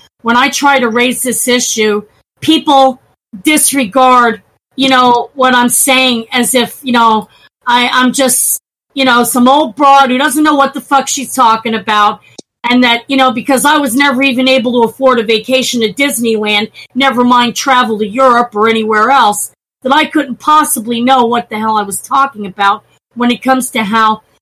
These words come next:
I've observed this society in operation. And I'm telling you, it's not pretty.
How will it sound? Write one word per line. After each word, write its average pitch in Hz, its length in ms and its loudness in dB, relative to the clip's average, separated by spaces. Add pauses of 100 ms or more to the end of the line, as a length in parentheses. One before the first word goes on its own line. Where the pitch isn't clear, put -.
(160)
I've 247 160 0
observed 233 480 0
this 226 160 -2
society 214 640 -2
in 202 80 -2
operation. 196 800 -2 (340)
And 214 160 -2
I'm 214 120 -2
telling 240 440 2
you, 180 180 -6 (360)
it's 226 260 -2
not 277 320 0
pretty. 254 480 -2